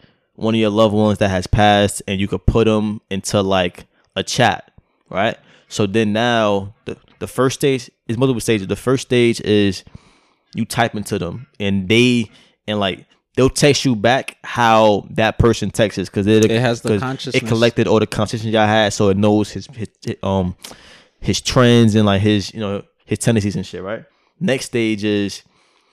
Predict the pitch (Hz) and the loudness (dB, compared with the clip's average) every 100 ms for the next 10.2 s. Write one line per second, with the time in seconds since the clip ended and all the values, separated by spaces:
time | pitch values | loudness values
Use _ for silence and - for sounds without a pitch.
0 | _ _ _ - 107 107 113 107 - - | _ _ _ -8 -6 -4 -2 -4 -6 -4
1 | 107 104 101 98 95 92 90 _ - 113 | -2 -2 -2 -2 -4 -6 -10 _ -6 -4
2 | 104 - 127 90 85 - _ - 110 117 | -2 0 2 0 -6 -16 _ -4 2 4
3 | 101 90 113 127 95 - - _ _ _ | 4 2 4 6 4 -2 -8 _ _ _
4 | _ _ _ _ _ - 107 104 92 107 | _ _ _ _ _ -6 0 0 2 4
5 | 123 120 120 117 117 113 110 - 117 110 | 4 4 2 2 0 -2 -2 0 -2 -2
6 | - 113 110 101 104 107 104 107 104 101 | 4 6 8 6 4 2 -2 -4 -4 -4
7 | - 104 101 - - 135 147 139 113 - | -2 -2 -2 -4 -4 0 2 4 2 2
8 | - 98 95 85 - - - - - - | 0 0 -2 -10 -16 -20 -20 -20 -18 -4
9 | 101 120 156 - 135 127 120 117 113 107 | 0 2 2 2 2 2 2 4 4 2
10 | 98 | 0